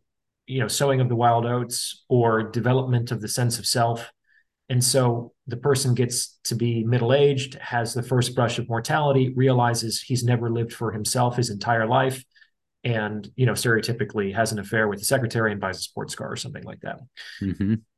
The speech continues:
Speaker 1: Now we kinda have the, the opposite problem, which is people are spending their entire twenties and sometimes their entire thirties
Speaker 2: Mm-hmm.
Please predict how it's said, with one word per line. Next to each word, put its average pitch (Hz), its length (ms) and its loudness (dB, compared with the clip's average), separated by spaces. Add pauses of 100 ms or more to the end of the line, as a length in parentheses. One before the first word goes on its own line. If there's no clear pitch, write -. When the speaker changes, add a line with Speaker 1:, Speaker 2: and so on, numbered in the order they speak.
Speaker 1:
Now 160 240 4
we 214 140 2
kinda 139 220 2
have 131 260 2
the, 107 220 -6 (220)
the 113 140 -2
opposite 131 380 2
problem, 107 440 0
which 120 200 0
is 117 340 0
people 160 280 2
are 113 100 2
spending 110 600 0
their 104 160 0
entire 143 460 2
twenties 110 400 -4
and 104 100 -6
sometimes 127 720 0
their 113 140 2
entire 117 320 2
thirties 151 560 2 (300)
Speaker 2:
Mm-hmm. 90 340 -4